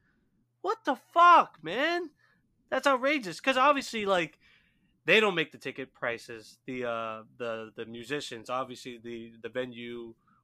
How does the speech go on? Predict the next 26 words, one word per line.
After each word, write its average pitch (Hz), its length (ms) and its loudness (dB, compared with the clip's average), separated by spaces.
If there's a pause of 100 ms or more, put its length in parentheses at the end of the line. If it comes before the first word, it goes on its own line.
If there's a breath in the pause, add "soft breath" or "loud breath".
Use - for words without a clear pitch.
or 123 100 -8
the, 113 400 -6
the, 113 380 -8
the 110 340 -6 (400)
whatever 170 340 2
manager 147 560 -4
that's 123 320 -14
in 139 120 -16
charge 139 320 -10
of 113 100 -16
that. 139 320 -6 (640 soft breath)
And 135 100 -6
he 202 80 -2
was 185 160 -4
like, 147 180 -6 (220)
"That's, - 400 -14 (120)
I, 180 120 -2 (360)
I, 147 140 -12 (120)
I, 151 120 -6 (180)
I, 147 120 -6 (380)
that's, 165 280 -6
I 147 140 -6
don't 160 240 -8
want 190 240 -4
that." 131 320 -14
Like, 160 240 -4